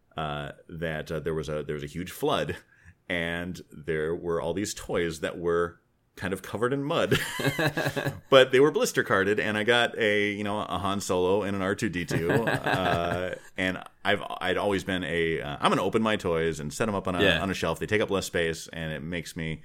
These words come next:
Speaker 1: uh, less of a weirdo, and I'm noticing all of the
Speaker 2: There's a
Speaker 1: toys
Speaker 2: lot.
Speaker 1: here that are completely boxed,
Speaker 2: Yep,
Speaker 1: uh,
Speaker 2: I'm a weirdo.
Speaker 1: around Obsessed World headquarters.
Speaker 2: <laughs>
Speaker 1: Uh, but yeah, I was able, but then, uh, it was, it was only then that I started going back into the toy section at Target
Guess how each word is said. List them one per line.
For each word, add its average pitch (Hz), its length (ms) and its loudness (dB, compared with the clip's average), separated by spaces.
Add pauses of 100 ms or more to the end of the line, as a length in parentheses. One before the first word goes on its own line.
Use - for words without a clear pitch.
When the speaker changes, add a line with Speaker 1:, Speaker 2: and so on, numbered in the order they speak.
(440)
Speaker 1:
uh, 73 300 -4
less 87 260 -2
of 87 80 -2
a 82 60 0
weirdo, 78 320 0
and 76 80 -4
I'm 80 80 -2
noticing 82 340 -2
all 95 240 2
of 85 80 0
the 76 220 0 (340)
Speaker 2:
There's 127 140 6
a - 20 10
Speaker 1:
toys 127 160 10
Speaker 2:
lot. - 60 2
Speaker 1:
here 113 160 10
that 98 100 6
are 90 60 4
completely 107 580 -2
boxed, - 640 -4
Speaker 2:
Yep, 147 100 6
Speaker 1:
uh, 85 40 2
Speaker 2:
I'm 151 180 4
a - 60 6
weirdo. 98 80 6
Speaker 1:
around 95 360 4
Obsessed 85 340 -2
World 80 180 -2
headquarters. 80 380 0
Speaker 2:
<laughs> 143 400 0
Speaker 1:
Uh, 104 340 6 (360)
but 123 340 6
yeah, 151 200 8
I 85 40 2
was 117 140 2
able, 135 360 2
but 113 220 2
then, 123 200 2
uh, 110 500 2 (680)
it 120 140 0
was, 104 320 0
it - 100 -6
was 113 120 -2
only 120 180 2
then 110 240 2
that 98 100 2
I 92 40 4
started 95 320 2
going 95 160 -2
back 90 220 -2
into 95 460 -2
the 85 80 -4
toy 87 200 -2
section 82 360 -8
at 90 240 -6
Target 80 480 -4